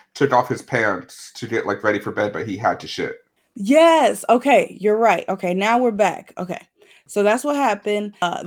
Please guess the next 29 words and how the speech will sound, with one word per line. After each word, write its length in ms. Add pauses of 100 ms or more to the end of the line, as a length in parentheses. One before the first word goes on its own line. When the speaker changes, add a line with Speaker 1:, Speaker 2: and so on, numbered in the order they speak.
Speaker 2:
then 200
his 180
friend 240
comes 220
out 180
the 120
toilet. 680 (320)
He, 280 (240)
Tucker 280
runs 360
into 220
the 80
bathroom, 640 (440)
uh, 160
realizes 540
his 180
friend 460
had 180
apparently 540
done 400 (160)
unredeemable 1300
damage 640
to 80
the 100
toilet 400
to 100
the 100
point 280
where 180